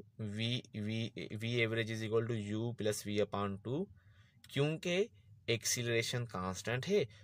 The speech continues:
तो एवरेज वेलोसिटी की ये वाली वैल्यू हम लिख सकते हैं। अब फर्दर यहाँ पर हमें पता है कि v is equal to u plus at होती है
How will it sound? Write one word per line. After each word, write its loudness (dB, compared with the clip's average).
तो 2
एवरेज 6
वेलोसिटी -2
की -4
ये 0
वाली -4
वैल्यू -2
हम -2
लिख -2
सकते -2
हैं। -2
अब 8
फर्दर 8
यहाँ 4
पर 6
हमें 4
पता 4
है 6
कि 4
v -4
is -2
equal 4
to 0
u 0
plus 4
at 0
होती 0
है -2